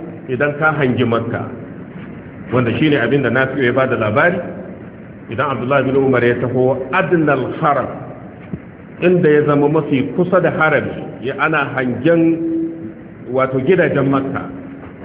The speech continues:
Da zaran mutum ya hangi Makka, sai ya daina talbiya. Wannan ita ce mazhabar Abdullah bin Umar. Saboda haka zai daina talbiya idan ya, ya hangi garin Makka.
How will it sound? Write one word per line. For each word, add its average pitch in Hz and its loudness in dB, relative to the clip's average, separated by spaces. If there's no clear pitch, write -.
Da 120 0
zaran 175 4
mutum 175 4
ya 160 4
hangi 135 2
Makka, 151 0
sai 170 2
ya 156 2
daina 147 2
talbiya. 123 2
Wannan - 0
ita 139 2
ce 127 -2
mazhabar 127 2
Abdullah 120 0
bin 107 -2
Umar. 101 -2
Saboda 131 4
haka 139 2
zai 131 2
daina 120 2
talbiya 165 4
idan 127 0
ya, 131 2
ya 131 0
hangi 127 -2
garin 120 2
Makka. - -2